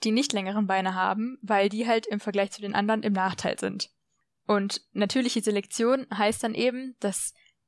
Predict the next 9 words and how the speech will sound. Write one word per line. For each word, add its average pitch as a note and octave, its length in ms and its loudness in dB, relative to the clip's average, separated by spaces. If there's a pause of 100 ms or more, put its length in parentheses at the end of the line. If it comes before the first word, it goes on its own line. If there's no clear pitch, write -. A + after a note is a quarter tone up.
die B3 140 2
Merkmale A3 580 2
von G3 240 0
denen, A#3 400 0 (220)
die G#3+ 80 0
den G3+ 160 0
größten A3 440 2
Überlebensvorteil G3+ 1000 0
haben, G3 400 0